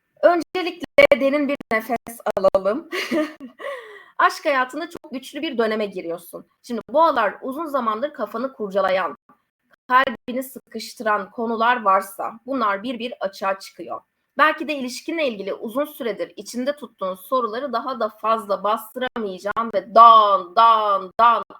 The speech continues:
adamın, kadının suratına vurduğun bir olay olacak, bir durum olacak. "Ben ne istiyorum?" diyeceksin. "Karşımdaki bana gerçekten değer veriyor mu?" diyeceksin.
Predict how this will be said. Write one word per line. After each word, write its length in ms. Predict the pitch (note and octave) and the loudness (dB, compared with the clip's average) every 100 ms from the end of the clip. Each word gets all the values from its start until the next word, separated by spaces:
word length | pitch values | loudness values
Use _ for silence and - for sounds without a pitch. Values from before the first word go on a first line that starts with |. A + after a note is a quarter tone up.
| - - | -6 -4
adamın, 460 | A3+ - G#3+ F#3 _ _ | -6 -6 -10 -10 _ _
kadının 560 | C4+ _ A#3 A#3 F#3+ - - - | -12 _ -8 -6 -6 -10 -20 -10
suratına 600 | A#3+ _ - F#3 F3 - C#4 | -10 _ -12 -8 -8 -8 -8
vurduğun 380 | A#3 A#3 C#4+ - _ _ _ | -6 -4 -4 -6 _ _ _
bir 220 | C4 E4 C4+ | -6 -6 -4
olay 420 | A#3 - B3+ - | -6 -2 -4 -2
olacak, 480 | A3 G#3 G3+ F#3+ - | -6 -6 -6 -8 -8
bir 200 | A#3+ A3 | -12 -10
durum 260 | G3 G3 F#3+ | -12 -12 -12
olacak. 600 | E3 E3 - - E3 - _ _ _ _ - D4 D#4+ | -14 -14 -16 -14 -14 -16 _ _ _ _ -4 -2 0
"Ben 160 | D#4+ - | -2 -4
ne 160 | D4+ C#4+ - | -4 -6 -6
istiyorum?" 1000 | C4 - - - - F3+ E3+ - D#3 D#3+ | -10 -10 -14 -10 -2 -2 -2 -8 -12 -10
diyeceksin. 680 | D3+ D#3 - - - D#3+ _ _ _ | -10 -10 -14 -16 -20 -20 _ _ _
"Karşımdaki 720 | - B3 C#4 - D4+ D4+ D#4 - - - | 0 0 0 -4 -8 -6 -8 -12 -18 -2
bana 400 | D4 C#4+ - D#4+ C4 - | 0 0 -4 -6 -6 0
gerçekten 840 | C#4+ D4 D4 A#3+ - C#4 - D4+ B3+ | 0 0 -6 -12 -10 -10 -4 -4 -2
değer 240 | A#3 B3+ _ - | 2 2 _ -8
veriyor 460 | C#4 G#3 G3+ C4 A3+ | -4 -2 0 2 0
mu?" 160 | F3+ | -4
diyeceksin. 560 | E3+ E3 D3+ - D#3+ | -12 -14 -14 -16 -20